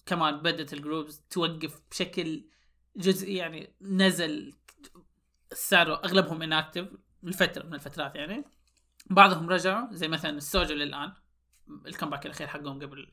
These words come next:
شهر أو شهر ونص تقريبًا، هم بادين من ألفين وأربعة. آه، ديبسيك الظاهر قبل سنة، وهم باد-، آخر كمباك لهم وهم بادين من ألفين وثلاثة،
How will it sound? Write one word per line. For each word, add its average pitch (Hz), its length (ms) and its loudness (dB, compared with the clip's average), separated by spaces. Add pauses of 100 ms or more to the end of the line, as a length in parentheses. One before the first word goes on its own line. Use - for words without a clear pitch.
(260)
شهر - 520 -10
أو - 40 -20
شهر 156 220 -8
ونص 151 180 -8
تقريبًا، 156 380 -6
هم 160 140 -4
بادين 147 220 -2
من 143 80 -4
ألفين 147 220 -4
وأربعة. 151 420 -4 (640)
آه، 147 640 2 (500)
ديبسيك 175 600 0
الظاهر 156 240 -4
قبل 147 220 -4
سنة، 165 300 0
وهم 151 160 -6
باد-، 143 280 -4
آخر 160 380 -4
كمباك 151 420 -6
لهم 156 280 -6
وهم 143 600 -8
بادين 147 320 -2
من 143 60 -2
ألفين 147 180 -4
وثلاثة، 147 540 -4